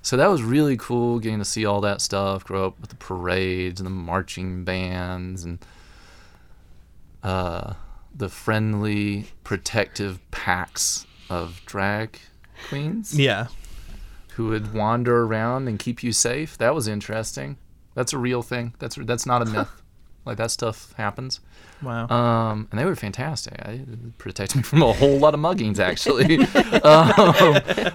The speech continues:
Speaker 1: uh, Miss Venus. God, I miss Miss Venus. She was good.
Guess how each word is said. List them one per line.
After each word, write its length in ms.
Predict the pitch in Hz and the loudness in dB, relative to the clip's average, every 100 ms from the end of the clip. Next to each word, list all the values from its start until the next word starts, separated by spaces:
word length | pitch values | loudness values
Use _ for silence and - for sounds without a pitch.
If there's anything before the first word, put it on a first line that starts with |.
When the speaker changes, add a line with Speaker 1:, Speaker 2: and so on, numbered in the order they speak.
| - | -2
Speaker 1:
uh, 640 | 120 120 117 113 107 104 117 127 | 4 6 8 6 4 0 -4 -6
Miss 340 | 107 120 175 | 0 2 2
Venus. 680 | 113 120 135 110 - - - - - - | 2 4 4 2 0 -2 -2 -8 -20 -4
God, 580 | 113 113 95 85 78 110 - | 2 2 2 0 -4 -10 -2
I 80 | 117 | 0
miss 240 | 104 98 | 0 -2
Miss 200 | 87 90 | -4 -6
Venus. 420 | - 85 80 - - | -6 -8 -10 -10 -10
She 140 | - | -4
was 120 | 120 | -4
good. 320 | 92 87 90 | -2 -4 -4